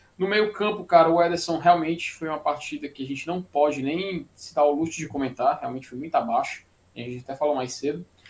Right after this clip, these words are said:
O Felipe, que na minha opinião se doou demais hoje, eu, o Felipe jogou por dois, cara,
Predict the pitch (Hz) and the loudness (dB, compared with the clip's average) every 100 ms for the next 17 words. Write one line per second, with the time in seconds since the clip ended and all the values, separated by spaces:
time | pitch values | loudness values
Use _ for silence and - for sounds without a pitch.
0 | - - 180 233 202 247 - 214 196 190 | -18 -8 -2 0 2 0 -2 -4 0 0
1 | 185 180 180 190 - - 175 190 196 - | 0 2 4 2 0 -4 0 4 4 2
2 | 160 170 247 196 156 160 - - - 156 | -10 -4 2 4 4 4 0 -2 -4 -6
3 | 175 175 - _ 117 139 139 - 180 185 | -4 -4 -10 _ -6 -6 -6 -4 -6 0
4 | 180 185 185 247 170 156 226 - 101 - | 2 2 0 -2 0 0 0 0 -4 -10